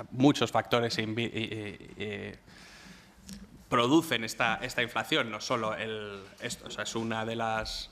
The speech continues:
relaciones que establece la cuantita-, la teoría cuantitativa del, del valor, pero hay muchos otros factores. Em, luego también, para terminar, quiero hablar de,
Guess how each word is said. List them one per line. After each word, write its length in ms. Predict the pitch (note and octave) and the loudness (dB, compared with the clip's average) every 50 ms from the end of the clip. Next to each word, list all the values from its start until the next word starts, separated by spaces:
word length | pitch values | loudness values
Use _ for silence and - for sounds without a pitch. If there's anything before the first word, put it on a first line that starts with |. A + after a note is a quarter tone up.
| - - | -14 -14
relaciones 720 | - A#2 A#2 A2+ A2+ A2+ - - D3 C#3+ C3+ C3 A2+ A2 - | -8 -6 -2 -2 -2 -2 0 2 2 4 4 4 2 0 -2
que 80 | - A2 | -4 -6
establece 480 | G#2 - - G#2+ G#2+ A2+ A2+ A#2 - | -6 -2 -2 0 0 0 -2 -2 -2
la 140 | A#2+ A#2 A2+ | -2 -2 0
cuantita-, 420 | - A#2 A#2 A#2 A#2+ - - A2+ A2 - | 0 -2 -4 -4 -6 -6 -4 -6 -4 -4
la 220 | A2+ A2+ A2+ A2 | -4 -4 -4 -4
teoría 260 | - A#2+ A2 A2+ A#2 A2+ | -4 -4 -4 -2 -2 -2
cuantitativa 640 | A#2+ A2+ A2+ A#2+ A2+ - A2+ A2 A#2+ A#2 A#2 A2+ | -2 -4 -4 -4 -6 -6 -6 -4 -4 -4 -4 -2
del, 460 | A2+ A2+ A2+ A2+ A2+ A2+ A2 A2 A2 - | -4 -4 -4 -4 -4 -6 -6 -8 -8 -8
del 160 | A2 A#2 A#2 | -6 -4 -2
valor, 320 | A#2+ A#2+ A#2+ B2 C3 C3 - | -2 0 2 2 2 2 0
pero 140 | A2+ G#2 | -2 -4
hay 80 | G2 G2+ | -4 -4
muchos 340 | A2+ G#2+ G#2+ - - G#2+ - | -4 -6 -10 -8 -8 -8 -8
otros 240 | A2 - - G#2 - | -8 -10 -10 -10 -8
factores. 500 | - G2+ - - G2 F#2 F#2 E2+ - - - - - - - - - - - - - - - - | -8 -8 -8 -8 -12 -12 -12 -12 -16 -18 -20 -20 -20 -20 -20 -20 -20 -20 -20 -20 -20 -20 -16 -6
Em, 600 | - D3+ D3+ D3 C#3+ C#3 C#3 C3+ B2+ C3 B2+ - - - | 0 2 4 4 4 4 4 4 4 4 2 0 -2 0
luego 300 | C3 C#3 D3 D3+ E3 D#3+ | 2 4 6 6 6 6
también, 400 | D#3+ D#3 D3+ D#3+ E3 D#3+ E3 - - - | 4 4 4 2 0 0 -2 -4 0 2
para 240 | C#3 B2+ B2 B2 | 4 4 4 4
terminar, 400 | - C3+ B2+ C3 C3+ C#3+ D3 C#3+ | 4 4 4 6 6 6 4 2
quiero 160 | - D3 C#3+ C3+ | 2 4 4 6
hablar 240 | C3 C3+ C3+ C3+ | 6 6 4 4
de, 480 | C3 C3+ B2 A#2+ A#2+ A2+ G#2+ A#2+ B2 - | 2 2 4 4 4 2 0 -2 -4 -8